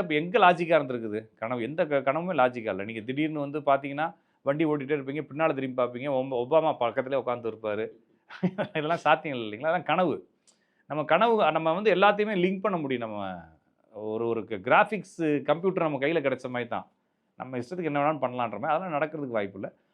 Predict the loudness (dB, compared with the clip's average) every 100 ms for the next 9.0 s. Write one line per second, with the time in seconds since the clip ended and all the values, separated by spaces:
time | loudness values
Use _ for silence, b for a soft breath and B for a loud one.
0 | _ -2 2 4 4 2 -2 -2 -2 -2
1 | 0 0 0 0 -2 -2 0 0 0 -4
2 | -6 -4 -2 0 0 2 2 4 4 4
3 | 2 2 2 0 -2 -4 -6 -8 -8 -8
4 | -12 -12 -12 -10 -10 -10 -10 _ _ _
5 | -2 0 0 0 2 2 0 -2 -2 -2
6 | -4 -4 -4 -6 -2 0 0 0 2 2
7 | 2 0 -4 -4 0 0 4 4 4 4
8 | 2 -2 -4 -4 -6 -8 -8 -6 -8